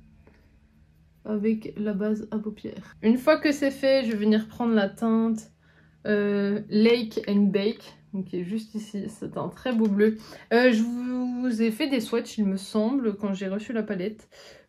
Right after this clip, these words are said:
Euh, si je retrouve la photo, je, je vous la mettrai à l'écran. Et je vais venir la mettre sur, euh,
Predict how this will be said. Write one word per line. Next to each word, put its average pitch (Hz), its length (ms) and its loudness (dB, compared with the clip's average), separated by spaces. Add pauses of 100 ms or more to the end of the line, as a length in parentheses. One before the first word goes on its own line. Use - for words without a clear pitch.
(120)
Euh, - 720 -6
si - 160 -10
je 196 80 -6
retrouve 196 340 -6
la 185 80 0
photo, 190 320 -8
je, 185 560 -8
je 208 120 0
vous 214 120 6
la 220 140 6
mettrai 220 360 6
à 214 60 2
l'écran. 196 480 -6 (140)
Et 226 100 0
je 233 80 0
vais 233 100 -4
venir 254 240 0
la 262 120 0
mettre 247 520 -2
sur, 254 240 -6
euh, 233 340 0